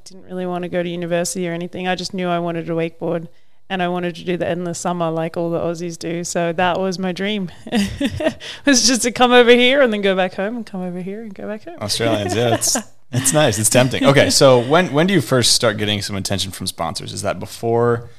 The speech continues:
Speaker 2: you come to the States, or?
Speaker 1: Yeah, I had a couple of sponsors in Australia. Um, um, one of my good friends,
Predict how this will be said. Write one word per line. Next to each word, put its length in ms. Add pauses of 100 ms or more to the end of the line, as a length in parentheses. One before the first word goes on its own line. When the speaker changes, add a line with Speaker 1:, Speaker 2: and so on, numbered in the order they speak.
(240)
Speaker 2:
you 80
come 160
to 60
the 60
States, 500
or? 500 (260)
Speaker 1:
Yeah, 200
I 60
had 160
a 40
couple 240
of 60
sponsors 400
in 200
Australia. 580 (240)
Um, 640 (640)
um, 500
one 220
of 60
my 80
good 180
friends, 680